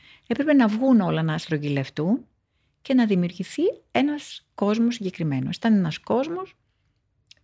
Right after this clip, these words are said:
στον οποίο οι γυναίκες ήταν απούσες, ήταν εκεί μόνο για να πενθήσουν τα νεκρά τους παιδιά, για να γεννήσουν πρώτα. Μετά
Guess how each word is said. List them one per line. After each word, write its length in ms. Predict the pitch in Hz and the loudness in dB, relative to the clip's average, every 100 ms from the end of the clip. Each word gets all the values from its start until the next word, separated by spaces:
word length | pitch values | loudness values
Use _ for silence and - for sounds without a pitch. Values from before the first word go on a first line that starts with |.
| _ _ | _ _
στον 240 | - - 190 | -8 -2 -2
οποίο 640 | 180 214 208 190 175 - - | 0 0 2 2 -2 -8 -6
οι 80 | |
γυναίκες 340 | 170 170 170 175 | -2 0 -2 -4
ήταν 180 | 165 147 | -4 -6
απούσες, 680 | - 139 - 285 370 - _ _ _ _ _ _ | -6 -8 -6 -6 -8 -12 _ _ _ _ _ _
ήταν 300 | 202 208 196 | -2 2 2
εκεί 260 | 175 - 190 | 0 0 0
μόνο 680 | 170 180 180 160 143 143 - _ _ _ _ _ | 2 0 0 0 -2 -4 -8 _ _ _ _ _
για 340 | 160 147 160 | -8 -4 -4
να 240 | 151 147 139 | -2 -4 -4
πενθήσουν 600 | - 143 - 165 160 143 | -4 -4 0 0 0 -4
τα 100 | 139 | -2
νεκρά 320 | 135 - 170 | -2 -2 -4
τους 180 | - - | -6 -10
παιδιά, 600 | - - 160 196 247 277 | -14 -10 -4 -2 -2 -2
για 120 | - 220 | 2 4
να 80 | |
γεννήσουν 480 | 175 165 185 156 - | 6 6 6 4 0
πρώτα. 320 | - - - _ _ - - - | -4 -6 -12 _ _ -20 -20 -10
Μετά 600 | - 180 180 185 170 - | -2 0 2 2 0 -4